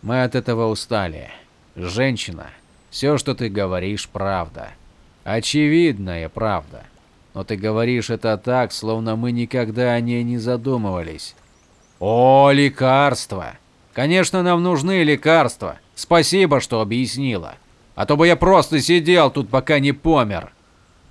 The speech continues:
Рисн залилась краской. «Я не хотела». «Да, ты именно это и хотела сказать», перебил Талик. «Снисходительность так и лилась из твоего рта, юная госпожа.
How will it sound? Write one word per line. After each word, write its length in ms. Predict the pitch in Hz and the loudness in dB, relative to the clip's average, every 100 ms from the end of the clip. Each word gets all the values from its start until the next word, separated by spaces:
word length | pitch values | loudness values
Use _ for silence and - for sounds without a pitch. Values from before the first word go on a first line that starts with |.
| _ - | _ -2
Рисн 460 | 104 127 156 170 | 4 4 4 2
залилась 520 | 131 117 92 87 95 | 2 2 2 0 -2
краской. 580 | - 101 85 - - 85 _ _ _ _ - | -2 -2 -2 -6 -10 -14 _ _ _ _ -12
«Я 280 | 113 135 147 | -6 -6 -6
не 160 | 147 | -10
хотела». 800 | - 160 151 - 175 127 101 92 - _ _ _ _ _ _ 110 | -10 -12 -12 -10 -8 -6 -6 -8 -14 _ _ _ _ _ _ -6
«Да, 220 | 104 92 | -4 -2
ты 180 | 101 117 | -4 -2
именно 240 | 131 135 | 0 2
это 240 | 147 147 | 2 4
и 100 | 143 | 2
хотела 460 | 135 139 165 165 110 | 2 0 0 0 -2
сказать», 520 | - 90 82 73 - _ _ _ _ - | -4 -10 -10 -14 -16 _ _ _ _ 0
перебил 400 | 127 127 127 113 | 4 6 6 4
Талик. 400 | 110 85 76 - _ _ _ _ _ _ _ _ _ - | 2 0 -6 -16 _ _ _ _ _ _ _ _ _ -14
«Снисходительность 1160 | - 135 120 - 120 135 139 113 98 87 - | -6 -4 -2 -2 -2 0 0 -2 -6 -6 -6
так 200 | 120 110 | -6 -4
и 40 | 117 | -2
лилась 480 | 120 123 127 113 123 | 0 0 0 -2 -4
из 140 | 104 | -6
твоего 360 | 113 113 110 110 | -4 -2 -2 -2
рта, 280 | - 117 104 | -2 -2 -2
юная 600 | 90 98 92 90 90 85 | -4 -8 -8 -8 -8 -8
госпожа. 720 | 85 82 - 90 87 76 | -10 -12 -12 -12 -10 -12